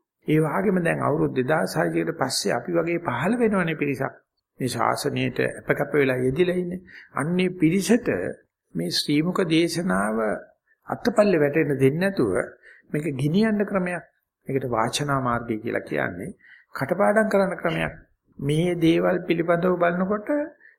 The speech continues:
සාරිපුත්‍ර ස්වාමීන්ගේ සුවිශේෂ කෘත්‍යයක් වෙලා තියෙනවා. මේ පශ්චිම ජනතාව වෙනුවෙන්, අපි වගේ අය වෙනුවෙන්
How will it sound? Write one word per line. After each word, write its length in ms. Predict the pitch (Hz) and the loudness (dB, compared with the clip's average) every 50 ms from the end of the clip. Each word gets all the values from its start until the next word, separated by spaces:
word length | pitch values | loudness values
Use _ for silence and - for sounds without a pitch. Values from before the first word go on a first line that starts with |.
| _ - | _ -16
සාරිපුත්‍ර 640 | - - 131 127 147 190 214 214 240 202 202 214 190 | -12 -10 -8 -4 -2 -2 -2 -2 -2 -2 0 -2 0
ස්වාමීන්ගේ 460 | 160 190 196 190 180 - 190 202 185 | 2 0 0 0 -2 -2 -2 -2 -2
සුවිශේෂ 720 | - - 190 180 208 202 - - - 247 240 254 233 - 208 | -2 -2 -2 0 0 0 0 0 2 2 0 2 0 0 -2
කෘත්‍යයක් 460 | - - 180 160 - - - 139 - - | -2 -2 -4 -4 -2 -2 -2 -4 -2 0
වෙලා 260 | - 131 123 120 120 | 0 2 2 2 2
තියෙනවා. 400 | - 135 117 107 110 120 185 302 415 - _ _ _ - _ _ _ _ - | -2 -4 -4 -2 0 -2 -2 -2 -6 -10 _ _ _ -20 _ _ _ _ -6
මේ 120 | 160 160 | -6 -4
පශ්චිම 460 | - - 131 127 - - - 247 226 233 | -2 -4 -4 -4 -4 -4 -6 -2 0 0
ජනතාව 540 | 202 160 135 127 123 113 - 107 104 110 107 | 2 2 2 0 0 -2 0 2 2 2 2
වෙනුවෙන්, 380 | 110 110 113 123 131 160 202 226 - | 0 -2 -2 -2 -2 -2 -2 -2 -4
අපි 180 | - - - | -4 -2 0
වගේ 280 | 143 139 139 135 131 120 | 0 2 2 2 2 2
අය 120 | 117 117 113 | 0 0 0
වෙනුවෙන් 400 | 117 117 120 131 151 208 285 | 0 0 0 0 0 -2 -4